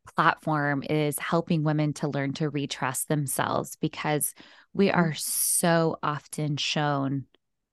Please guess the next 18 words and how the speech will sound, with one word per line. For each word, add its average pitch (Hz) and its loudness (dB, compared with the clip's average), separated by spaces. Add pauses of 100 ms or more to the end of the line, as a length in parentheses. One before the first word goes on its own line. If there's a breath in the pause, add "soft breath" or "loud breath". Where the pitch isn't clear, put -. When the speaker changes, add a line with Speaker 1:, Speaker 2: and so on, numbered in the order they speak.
(260)
Speaker 1:
the 170 2
opposite 160 4
of 143 0
what 147 0
our 143 -2
gut - -6
is - -8
telling 147 -4
us. - -6 (500 soft breath)
Speaker 2:
Yep. 180 0
Speaker 1:
And 160 0 (140)
we 170 -6
start 175 -2
to, 175 -6
like, 156 -4 (760)
forget 156 0 (680)
that 165 -2
we 170 -4